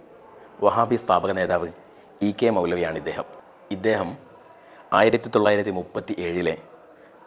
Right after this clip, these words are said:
അൽ മുർഷിദ് മാസികയിൽ ഒരു എഴുത്തെഴുതുന്നുണ്ട്. അത് ഞാൻ വായിക്കാം. "റബീഉൽ അവൽ മാസം ഇതാ ആഗതമായിരിക്കുന്നു. അത് നമ്മെ ആനന്ദിപ്പിക്കുന്നു, അത് നമ്മെ ആഹ്ലാദിപ്പിക്കുന്നു.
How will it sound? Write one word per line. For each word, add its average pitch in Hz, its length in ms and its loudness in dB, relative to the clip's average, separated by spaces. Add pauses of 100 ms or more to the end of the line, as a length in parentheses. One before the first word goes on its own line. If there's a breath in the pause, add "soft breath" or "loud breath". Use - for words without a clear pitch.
(300)
അൽ 98 140 6
മുർഷിദ് 107 500 -2
മാസികയിൽ 85 460 -4 (500)
ഒരു 87 140 -6 (520)
എഴുത്തെഴുതുന്നുണ്ട്. 80 680 -2 (560)
അത് 104 120 0
ഞാൻ 87 160 -6
വായിക്കാം. 76 280 -6 (2000)
"റബീഉൽ 120 380 6
അവൽ 104 220 4
മാസം 85 240 0 (280)
ഇതാ 85 160 0 (280)
ആഗതമായിരിക്കുന്നു. 82 680 0 (680 loud breath)
അത് 92 180 -4
നമ്മെ 85 200 2 (300)
ആനന്ദിപ്പിക്കുന്നു, 92 640 -2 (600 loud breath)
അത് 110 120 6
നമ്മെ 98 280 4 (340)
ആഹ്ലാദിപ്പിക്കുന്നു. 90 640 2